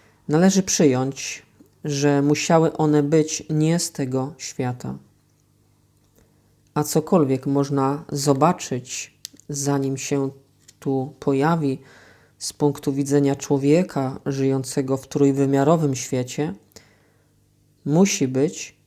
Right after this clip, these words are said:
predeterminowane.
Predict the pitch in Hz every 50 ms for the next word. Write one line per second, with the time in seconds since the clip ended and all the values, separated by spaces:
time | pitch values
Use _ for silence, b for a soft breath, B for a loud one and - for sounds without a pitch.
0 | _ _ _ _ _ _ _ _ _ _ _ _ _ _ _ _ _ _ _ _
1 | _ _ _ _ _ _ _ _ _ _ _ _ _ - 147 156 170 180 180 165
2 | 170 165 165 165 156 - 170 156 147 147 147 147 147 147 147 151 151 151 147 147
3 | 143 139 147 147 139 127 117 - -